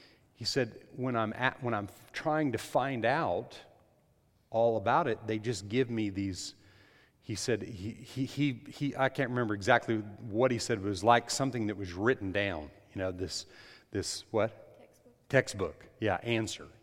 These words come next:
Speaker 1: It was more of a textbook answer instead of a hard answer. And so the rest of the time that we talked for the rest of that flight,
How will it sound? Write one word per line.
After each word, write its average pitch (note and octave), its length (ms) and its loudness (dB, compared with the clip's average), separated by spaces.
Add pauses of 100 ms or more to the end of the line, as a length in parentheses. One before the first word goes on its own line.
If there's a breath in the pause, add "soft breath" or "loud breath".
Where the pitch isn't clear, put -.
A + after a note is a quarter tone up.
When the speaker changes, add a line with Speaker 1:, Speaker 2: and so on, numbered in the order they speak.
(360)
Speaker 1:
It A2+ 60 -6
was G#2 140 -2
more A#2+ 160 4
of F#2+ 60 2
a F#2+ 40 -4
textbook - 600 -2
answer A2+ 340 -4
instead G2+ 340 -2
of F2 60 -8
a F2 40 -8
hard C#3+ 280 -4
answer. D#2 360 -12 (1200 loud breath)
And A#2+ 320 2 (120)
so A#2+ 540 2 (960 loud breath)
the A2+ 140 2
rest A#2+ 500 4
of A2+ 100 2
the G#2 100 -2
time A2+ 400 0
that G2+ 120 -6
we A2 100 -4
talked D#3+ 580 0
for A#2+ 120 -4
the G2+ 100 -2
rest A#2+ 280 0
of G#2+ 60 -2
that G#2 120 -2
flight, D3+ 460 -4